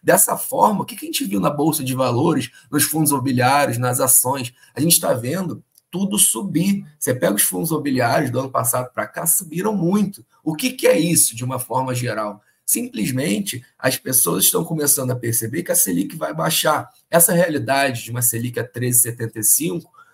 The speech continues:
não existe mais. A Selic tende a baixar pra nove, dez, oito aí no médio prazo. Então, não adianta ficar comprado em C D I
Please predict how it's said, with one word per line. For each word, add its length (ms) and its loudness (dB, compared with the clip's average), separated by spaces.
não 180 4
existe 340 2
mais. 300 0
A 40 0
Selic 380 -2
tende 400 0
a 60 0
baixar 760 -4
pra 160 0
nove, 560 2
dez, 720 2
oito 520 2
aí 460 4
no 160 2
médio 360 2
prazo. 480 2
Então, 240 0
não 80 4
adianta 500 2
ficar 240 -4
comprado 500 -2
em 60 -4
C 220 0
D 180 -2
I 300 0